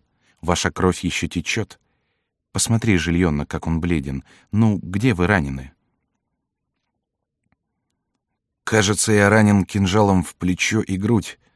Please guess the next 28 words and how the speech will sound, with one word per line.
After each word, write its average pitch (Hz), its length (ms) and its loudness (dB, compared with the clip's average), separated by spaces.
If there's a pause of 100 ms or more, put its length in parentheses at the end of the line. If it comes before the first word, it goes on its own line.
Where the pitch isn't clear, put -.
(340)
отвечал 82 460 -2
Ламоль, 90 340 2
стараясь 113 440 0
сквозь - 280 -2
сильную 92 500 2
боль 92 420 2
найти 92 380 -2
места 87 340 0
тяжелых 78 460 -4
ран. 69 280 -8 (840)
«Прочие 101 420 4
раны 104 240 4
не 95 140 4
стоят 107 340 2
того, 85 240 0
чтобы 85 260 -2
на 80 100 2
них 80 200 -2
обращать 78 420 -4
внимание». 82 600 -2 (1400)
«Посмотрим», — 90 720 2
сказала 80 400 -4
Маргарита. 78 580 -4 (680)
«Жильонна, 98 480 4
принеси 98 400 0
шкатулку 98 520 0
с 87 60 -2
бальзамами». 80 680 0